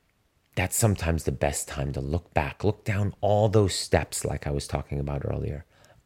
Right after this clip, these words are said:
all those steps to see how high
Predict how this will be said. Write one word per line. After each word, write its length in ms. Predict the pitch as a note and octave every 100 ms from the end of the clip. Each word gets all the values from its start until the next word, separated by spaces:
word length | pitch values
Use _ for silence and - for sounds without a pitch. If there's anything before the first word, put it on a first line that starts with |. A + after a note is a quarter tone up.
| _
all 440 | C3 C#3 C#3+ C#3+
those 280 | A#2+ B2 A#2
steps 640 | - - D2 - - - -
to 80 | E2+
see 380 | - - F2 D#2+
how 380 | - F2+ G2+
high 440 | F#2 - E2 E2